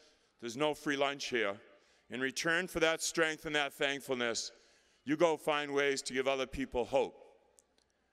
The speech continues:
not just by giving money, but by giving something of yourself. We're entrepreneurs.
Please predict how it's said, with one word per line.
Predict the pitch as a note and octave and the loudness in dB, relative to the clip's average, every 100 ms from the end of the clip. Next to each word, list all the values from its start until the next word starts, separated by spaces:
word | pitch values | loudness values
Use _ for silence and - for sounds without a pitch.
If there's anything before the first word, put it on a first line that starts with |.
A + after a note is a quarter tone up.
| _ - | _ -4
not | D3 | -4
just | D3 D#3+ - | -2 -4 0
by | C#3 | 0
giving | C3 C3+ B2+ B2 | 2 0 0 0
money, | C3 A#2+ F#2+ D#2+ - _ _ _ _ _ | 0 -2 -6 -10 -20 _ _ _ _ _
but | A#2 A2+ | -4 0
by | C3 | 0
giving | A#2+ C3 B2+ | 0 -4 -2
something | - C3+ A#2+ B2 | -2 -2 -2 -4
of | A2 G2+ | -4 -2
yourself. | G2 - A2+ F#2+ D#2+ - - _ _ _ _ _ _ _ _ _ _ _ _ _ _ _ - | -4 -2 0 -2 -6 -16 -20 _ _ _ _ _ _ _ _ _ _ _ _ _ _ _ 2
We're | F3 A3+ E3 | 4 4 2
entrepreneurs. | G3+ G#3 F#3+ D#3 F3 F3 F#3+ D#3 E2 - | 0 0 -2 -2 0 2 4 2 -2 -8